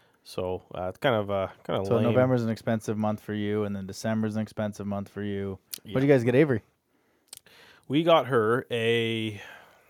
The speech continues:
Speaker 1: jeez, I don't know. Uh, what did we get her? I, I honestly, I c-, uh, oh, a karaoke machine, um, and a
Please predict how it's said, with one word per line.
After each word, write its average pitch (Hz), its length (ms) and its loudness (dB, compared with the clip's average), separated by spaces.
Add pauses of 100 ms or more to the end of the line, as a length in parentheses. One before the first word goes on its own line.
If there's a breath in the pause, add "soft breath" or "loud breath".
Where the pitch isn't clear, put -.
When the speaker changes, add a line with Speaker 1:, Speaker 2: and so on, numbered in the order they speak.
(560 loud breath)
Speaker 1:
jeez, - 260 -20
I - 60 -14
don't 92 120 -12
know. 101 160 -14 (720 loud breath)
Uh, 101 840 0
what 135 140 2
did 180 80 0
we 175 100 0
get 107 160 0
her? 95 180 0 (120)
I, 107 140 -8 (200)
I 101 40 -2
honestly, 120 680 -2
I 107 420 -6
c-, - 280 -16
uh, 104 240 -6
oh, 135 180 6
a 110 60 -2
karaoke 131 560 2
machine, 120 420 -4 (920)
um, 98 800 -4 (240)
and 101 1080 -6
a 98 720 -8